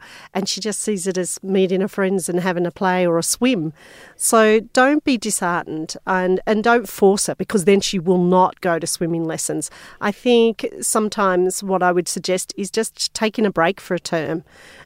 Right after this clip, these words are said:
and, and then when she's matured a little bit more, she'll see it as a class of learning to swim, and she'll do better. So I think don't force her, 'cause I think once you force her, it,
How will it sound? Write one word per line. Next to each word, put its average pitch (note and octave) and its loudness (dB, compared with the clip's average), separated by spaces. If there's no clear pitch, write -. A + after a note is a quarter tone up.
and, F#3 2
and G3 2
then G3 0
when F#3+ 2
she's - -4
matured B3+ 2
a G3 4
little E3+ -2
bit E3 -6
more, F3 -2
she'll F#3 -2
see F3+ 2
it D#3+ -4
as F3 0
a E3 -6
class D#3+ -2
of D#3+ -4
learning E3 0
to - -10
swim, E3 -4
and F#3 -2
she'll - -4
do D#3+ -4
better. E3 -6
So F3 -2
I A3 -4
think A#3+ -2
don't C4+ 2
force F#3 -2
her, A#3 -6
'cause G#3 -2
I G#3 -4
think F#3+ -2
once G3+ -4
you A3 -2
force F#3+ -4
her, D4+ -2
it, - -2